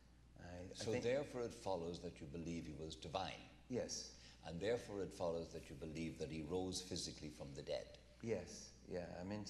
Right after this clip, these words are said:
Speaker 1: uh, I, I've no problem with miracles. <laughs> Living around them. I am one.
Speaker 2: So, so when you pray then, you pray to Jesus.
Speaker 1: Yes.
Speaker 2: The risen Jesus.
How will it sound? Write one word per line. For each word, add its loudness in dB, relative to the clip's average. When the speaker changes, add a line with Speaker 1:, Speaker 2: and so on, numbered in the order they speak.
Speaker 1:
uh, 0
I, -2
I've -8
no 4
problem 2
with -4
miracles. -6
<laughs> -2
Living 2
around 0
them. 0
I 2
am 2
one. 2
Speaker 2:
So, 4
so 2
when 2
you 2
pray 4
then, 4
you 2
pray 2
to -4
Jesus. 4
Speaker 1:
Yes. 4
Speaker 2:
The 0
risen 4
Jesus. 4